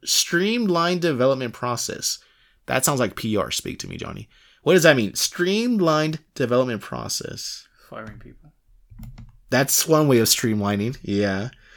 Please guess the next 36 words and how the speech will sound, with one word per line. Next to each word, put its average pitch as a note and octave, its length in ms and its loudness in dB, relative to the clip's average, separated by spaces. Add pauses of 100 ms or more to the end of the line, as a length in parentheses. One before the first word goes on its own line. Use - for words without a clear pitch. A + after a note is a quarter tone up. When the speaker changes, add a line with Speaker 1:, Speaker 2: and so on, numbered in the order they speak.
(240)
Speaker 1:
It's C#3 220 4
not A#3 260 8
known A3 280 8
what G3 160 8
this F3 200 6
means D#3+ 280 2
for E3 100 2
the C#3 80 8
workers. C3 380 6
<laughs> D#3 100 10
Okay, - 160 8 (240)
there G#3+ 100 12
you F#3+ 140 12
go. E3 440 10
Speaker 2:
<laughs> - 40 -20 (800)
Speaker 1:
<laughs> - 260 4 (140)
But F3+ 200 12
E G3+ 200 6
A G3 160 8
stressed E3 480 8
that D3+ 140 8
living D3 360 6
up C#3+ 180 4
to C3+ 120 2
its A#2+ 180 0
players' C3 680 2 (160)
expectations, A#2+ 880 0 (480)
rather G#2+ 280 2
than D3 140 0
its F3+ 160 -2
own, A#2+ 280 0 (500)
will G2 80 0
now B2+ 200 2
be G2 360 -4 (100)
the G#2 100 -6
priority. G#2+ 680 -6